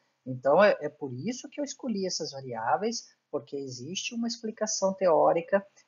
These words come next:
Eu quero checar se isso é verdade com os dados que eu coleto. Então, aí eu coleto os dados, achei os dados de x, o de y, fiz a estimação do meu modelo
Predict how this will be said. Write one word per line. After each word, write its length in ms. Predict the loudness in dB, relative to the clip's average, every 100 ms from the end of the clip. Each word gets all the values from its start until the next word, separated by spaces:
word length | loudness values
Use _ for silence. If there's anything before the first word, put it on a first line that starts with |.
| _
Eu 120 | -6
quero 240 | 0 0
checar 840 | 2 2 2 0 0 4 8 8 4 -10 _
se 460 | -6 -4 -2 -4 -4
isso 220 | -2 2
é 80 | 2
verdade 720 | 2 0 2 4 4 0 -6 _ _
com 240 | 0 2 2
os 160 | -4
dados 400 | 0 2 2 -2
que 140 | -6 -4
eu 80 | -2
coleto. 640 | 0 6 6 6 0 -20 _ _ _
Então, 420 | -8 0 0 0
aí 500 | -4 -6 -8 -8 -10 -2
eu 240 | 0 0
coleto 540 | 0 0 6 4 4
os 100 | -2
dados, 580 | 4 6 8 6 2 -12 -12
achei 460 | -8 -6 -4 -6 -8 _ -18
os 120 | -14 -2
dados 240 | -2 -2
de 100 | -8
x, 380 | -8 -6 -8 -8
o 60 |
de 240 | -10 -8 -10 -8
y, 360 | -12 -10 -12 -12 _ _ _ _
fiz 380 | -10 -4 -2
a 40 | -2
estimação 680 | -2 -4 0 0 2 2 2
do 100 | -2
meu 140 | -2
modelo 600 | 0 0 2 2 0 -2